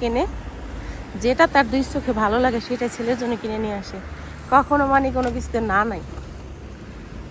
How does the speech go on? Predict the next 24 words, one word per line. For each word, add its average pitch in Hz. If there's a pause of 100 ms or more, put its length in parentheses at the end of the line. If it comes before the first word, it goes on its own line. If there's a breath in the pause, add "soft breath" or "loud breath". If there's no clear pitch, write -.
(360)
অনেকটা 392
ড্রেস 254
কিনছে 233
ছেলের 240
জন্য। 220
সেদিন 381
না 370
কিছু 311
কিনলাম 262
অ্যানলসে 247
যায়, 254 (300)
আবার 226
দেখেন 226
আজকে 226
যা 220
যা 320
তার 277
দুই 269
চোখে 269
ভালো 226
লাগছে 247
সব 214 (120)
নিয়ে 311
নিছে। 214